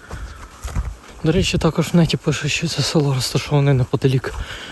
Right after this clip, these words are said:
заповідного парку Подільські Товтри. Заповідника. Ці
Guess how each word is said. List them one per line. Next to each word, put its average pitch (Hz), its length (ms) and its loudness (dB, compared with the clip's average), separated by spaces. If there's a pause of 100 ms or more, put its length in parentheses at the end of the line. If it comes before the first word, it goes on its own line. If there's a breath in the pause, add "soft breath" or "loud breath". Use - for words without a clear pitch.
(680 loud breath)
заповідного 139 720 2
парку 120 380 0
Подільські 127 460 2
Товтри. - 400 0 (720 loud breath)
Заповідника. 135 800 2 (580 loud breath)
Ці - 120 -8